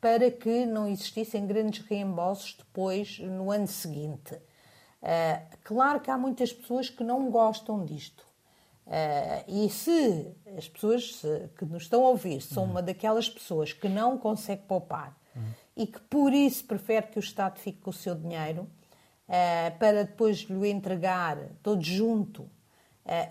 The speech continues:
Speaker 1: em dois mil e vinte e cinco, então, claro que, eh, vale a pena fazer, eh, tomar esta decisão e, eh, comunicar à entidade empregadora que prefere, eh, que, eh, que este,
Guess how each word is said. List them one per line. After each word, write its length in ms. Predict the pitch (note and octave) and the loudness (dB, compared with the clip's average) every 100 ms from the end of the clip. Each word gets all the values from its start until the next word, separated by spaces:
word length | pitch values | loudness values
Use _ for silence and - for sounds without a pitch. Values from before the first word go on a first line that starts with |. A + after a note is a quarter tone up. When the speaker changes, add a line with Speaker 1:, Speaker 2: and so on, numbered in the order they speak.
| A3+ | 2
Speaker 1:
em 100 | A#3+ | 4
dois 220 | A#3 G3+ | 4 2
mil 180 | G#3+ G3+ | -2 -2
e 60 | |
vinte 240 | F#3+ G3 F#3+ | -2 -4 -6
e 60 | |
cinco, 560 | - F3+ F#3 G#3 B3 - - | -6 -8 -6 -8 -8 -8 -6
então, 540 | F#3+ E3 F3+ G#3+ G#3+ - | -6 -4 -2 -2 -4 -4
claro 400 | G3 F#3+ G3+ G#3+ - | 0 0 0 -4 -6
que, 380 | A3+ A3+ B3 - | -2 0 0 -2
eh, 120 | - F#3 | -4 -4
vale 320 | F#3 G3 G3 | -2 0 0
a 20 | |
pena 300 | G3 G#3 G#3 | 0 0 0
fazer, 680 | G#3 A#3+ F3 A3 G#3 A3+ B3 - _ _ _ | 2 2 4 4 4 2 -4 -14 _ _ _
eh, 320 | G#3 G#3 G3+ G3+ | 4 6 6 4
tomar 360 | G#3 G3 G3+ | 2 0 2
esta 300 | G#3 G#3 B3 | 2 2 2
decisão 680 | A#3+ - A#3+ G#3+ A3 A#3 E4 - - - _ _ G#3+ | 2 2 2 4 4 2 0 -6 -20 -20 _ _ -2
e, 420 | A3 A3+ C#4+ - | 2 2 0 4
eh, 320 | G#3 F#3+ F3 | 4 6 4
comunicar 720 | E3+ A3+ G#3 G#3+ G#3+ G3+ G3+ G#3 | 2 2 2 0 0 -2 0 -2
à 100 | G3+ | -2
entidade 480 | G3 F#3+ F#3 F3+ | -2 0 0 0
empregadora 580 | G3+ A3 G3 G#3 G#3+ A#3 | 0 0 2 4 6 6
que 140 | A#3+ - | 4 -4
prefere, 720 | - - A#3 A#3 A#3+ A#3+ A3+ - | -14 0 4 6 6 4 -4 -4
eh, 240 | F3+ F3 E3+ - | 0 0 0 -4
que, 380 | G3+ F#3+ F#3 G3 | -2 0 -2 0
eh, 380 | F3+ D#3+ D3+ D#3 _ _ _ _ _ | 0 0 -2 -8 _ _ _ _ _
que 120 | G3+ | -2
este, 680 | F#3 E3+ F#3 G3+ G3+ - | 0 0 0 0 -2 -4